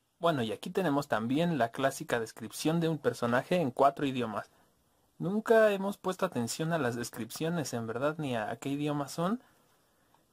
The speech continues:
Pero bueno, se los pondré alguna vez en el canal para investigar a fondo qué idiomas son. Me parece que son, eh, inglés, francés, español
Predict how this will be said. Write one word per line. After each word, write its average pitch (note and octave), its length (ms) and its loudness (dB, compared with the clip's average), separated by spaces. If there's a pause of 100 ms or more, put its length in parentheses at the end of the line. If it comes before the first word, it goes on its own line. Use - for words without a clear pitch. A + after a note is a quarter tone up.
(240)
Pero C3 500 0
bueno, C#3 260 -2
se B2+ 140 -2
los B2 140 0
pondré C3+ 300 2
alguna D#3 260 2
vez C#3+ 160 0
en C#3 140 0
el A2 120 -4
canal A#2+ 400 0 (400)
para C3+ 160 0
investigar B2+ 460 0
a D3+ 80 4
fondo C#3+ 400 0
qué C3 260 0
idiomas B2 460 -2
son. A#2+ 180 -6
Me A#2 120 -2
parece D3 420 0
que - 120 -8
son, F#3 440 0 (840)
eh, A2 440 -2 (600)
inglés, D3+ 800 2 (540)
francés, C3 920 -2 (680)
español B2+ 880 0